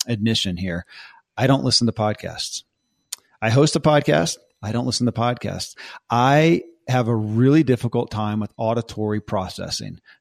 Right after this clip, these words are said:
It is a, it's, it's, I have a, a significant deficit. My wife is a brain, tr-, uh, she does cognitive research, and through that they do cognitive training, and they tested me.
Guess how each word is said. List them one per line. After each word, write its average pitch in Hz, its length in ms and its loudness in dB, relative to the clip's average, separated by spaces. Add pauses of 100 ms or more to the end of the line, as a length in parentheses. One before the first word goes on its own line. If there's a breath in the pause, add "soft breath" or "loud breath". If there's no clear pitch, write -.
It 113 80 -2
is 110 300 0
a, 101 340 -2
it's, - 180 -6
it's, - 460 -6
I 120 160 -2
have 110 320 0
a, 104 380 -2
a 104 240 -6 (140)
significant 147 800 2
deficit. 139 360 2
My 123 120 4
wife 131 320 4
is 113 160 -2
a 110 120 0
brain, 123 640 0
tr-, 123 200 -4
uh, 120 120 0
she 110 160 -4
does 120 140 0
cognitive 127 580 0
research, 120 580 -2 (320 loud breath)
and 107 200 -2
through 117 240 0
that 107 200 2
they 107 80 0
do 104 120 -2
cognitive 107 480 -2
training, 110 460 -2
and 92 140 -2
they 104 100 -4
tested 120 440 -2
me. 135 280 2